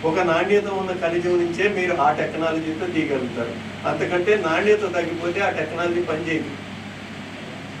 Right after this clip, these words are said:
ఆర్థికంగా వెసులుబాటు కూడా ఉండదు, దానికి గిట్టుబాటు కాదు. ఆ గిట్టుబాటు కానప్పుడు మళ్ళీ కొత్త టెక్నాలజీ కావాలి. ఆ కొత్త టెక్నాలజీకి ఏ-,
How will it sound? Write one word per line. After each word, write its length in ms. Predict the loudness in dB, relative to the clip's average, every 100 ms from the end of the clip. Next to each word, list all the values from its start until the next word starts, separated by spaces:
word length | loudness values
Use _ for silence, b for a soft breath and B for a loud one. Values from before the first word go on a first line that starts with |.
| -12 -12 -12 -10 2
ఆర్థికంగా 560 | 4 6 6 4 4 4
వెసులుబాటు 520 | 4 2 2 4 2
కూడా 260 | 2 2 2
ఉండదు, 340 | 2 0 0
దానికి 320 | -2 -2 -2 -2 -2 -2 0
గిట్టుబాటు 380 | 0 4 4 4
కాదు. 300 | 2 2 0 -6 -10 -6 2
ఆ 20 |
గిట్టుబాటు 440 | 2 4 2 2
కానప్పుడు 360 | 2 2 0 0
మళ్ళీ 220 | 0 0
కొత్త 300 | 0 -2 0
టెక్నాలజీ 520 | 0 0 0 0 -2
కావాలి. 500 | -2 0 -2 -4 -6 -10 -10 -6 -4
ఆ 40 |
కొత్త 380 | -2 -2 0 0
టెక్నాలజీకి 580 | 0 0 0 0 2 2
ఏ-, 240 | 0 -2